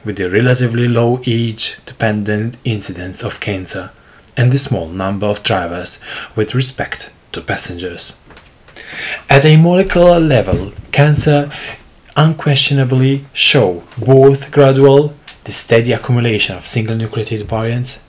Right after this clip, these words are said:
and punctuated large-scale copy number alterations, genome change. However, whether or not phenotype change is similarly punctuated depends on the relationship between the genotype and phenotype,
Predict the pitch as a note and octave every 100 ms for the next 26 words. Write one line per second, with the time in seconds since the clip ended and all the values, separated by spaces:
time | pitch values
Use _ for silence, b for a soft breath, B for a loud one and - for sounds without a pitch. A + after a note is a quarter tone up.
0 | _ C3 B2+ C#3 C3+ C3 A2 - - -
1 | B B B A#2+ B2+ C3 B2+ - C#3 B2
2 | B2 B2+ B2 A#2 A2+ A2+ - A2+ A2 -
3 | F2 F2 - - _ - - G#2+ E2+ F#2+
4 | - B2 G2 F#2 - - _ _ _ _
5 | _ _ _ _ - - A#2 B2 B2+ C3
6 | B2+ B B B D3 E3 E3+ E3+ E3 D3+
7 | G2 - - B2 B2 B2 B2 - - A2+
8 | F#2+ - - - C3+ B2+ A#2+ A#2 A2+ A#2
9 | A#2 - A#2+ G2+ - F#2 - B2 A#2+ B2
10 | - B B B C#3+ D3+ E3 C#3+ - -
11 | G#2 F#2+ G2 A#2+ A#2 G2+ F#2 A#2+ B2+ B2+
12 | B2 A#2+ B2 - - _ B2 B2 A#2+ F#2+
13 | - F2 F2 -